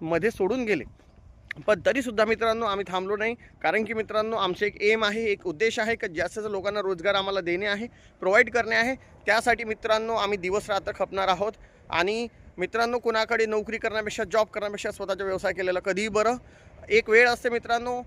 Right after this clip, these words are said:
त्या वेळेमध्ये तुम्ही स्वतः स्टार्टअप नक्की करा. त्यासाठी तुम्हाला आम्ही सपोर्ट करू. तुम्हाला कुठेही अडचण आली तर आम्ही नक्की गायडन्स करू, मार्गदर्शन करू. आपल्या प्रेम आणि साथ आमच्यासोबत असं सदैव असू द्या. आम्ही तुमच्यासाठी नवीन नवीन कंटेंट घेऊन येऊ. आम्हाला लाईक करा, शेअर करा, सबस्क्राईब करा.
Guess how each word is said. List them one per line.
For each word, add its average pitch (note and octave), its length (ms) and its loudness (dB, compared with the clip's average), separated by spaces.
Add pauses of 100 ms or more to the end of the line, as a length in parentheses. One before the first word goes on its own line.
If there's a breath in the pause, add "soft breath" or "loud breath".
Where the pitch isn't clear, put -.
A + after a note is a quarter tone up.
(220)
त्या G#3 120 6
वेळेमध्ये A3 420 4
तुम्ही G#3 220 -4
स्वतः G3 280 -2
स्टार्टअप F3 360 2
नक्की E3+ 220 -4
करा. G3+ 220 2 (180)
त्यासाठी F3 260 2
तुम्हाला F#3 260 -2
आम्ही F#3 160 -4
सपोर्ट G3 300 -4
करू. A3 240 -2 (360 loud breath)
तुम्हाला G3+ 200 2
कुठेही G#3+ 300 2
अडचण A3+ 300 2
आली A3 160 0
तर F#3 120 -4
आम्ही F3+ 140 -2
नक्की F#3 220 -4
गायडन्स F3 360 2
करू, F#3 180 -8
मार्गदर्शन E3 520 -2
करू. F#3 240 -2 (380 loud breath)
आपल्या F#3 460 2
प्रेम F#3 380 0
आणि F#3 160 0
साथ F3+ 260 -2
आमच्यासोबत F3+ 400 -4
असं F3 220 -4 (240)
सदैव G3 280 2
असू F#3+ 200 0
द्या. G#3 180 4 (320 loud breath)
आम्ही E3 200 -4
तुमच्यासाठी F3+ 340 -2
नवीन F3+ 220 0
नवीन F#3+ 160 0
कंटेंट F#3 380 -2
घेऊन F3+ 180 -2
येऊ. G3 120 -4
आम्हाला E3+ 340 -2
लाईक E3+ 240 2
करा, F#3 200 -2
शेअर E3 280 -2
करा, F3+ 220 -4
सबस्क्राईब F3+ 400 -6
करा. F3+ 200 -4